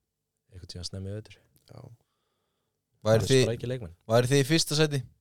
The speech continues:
Speaker 3: Og þú er ennþá með K H?
Speaker 1: <laughs>
Speaker 3: Fjórdeild?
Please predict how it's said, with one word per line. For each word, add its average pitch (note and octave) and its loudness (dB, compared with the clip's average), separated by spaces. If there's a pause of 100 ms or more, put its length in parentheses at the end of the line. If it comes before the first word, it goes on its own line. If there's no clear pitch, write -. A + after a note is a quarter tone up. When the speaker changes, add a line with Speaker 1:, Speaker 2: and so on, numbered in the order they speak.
(140)
Speaker 3:
Og G#2+ -12
þú B2+ -2
er B2+ 6
ennþá C3 4
með C3 0
K C3+ 0
H? C3+ 4 (400)
Speaker 1:
<laughs> - 0
Speaker 3:
Fjórdeild? B2+ 4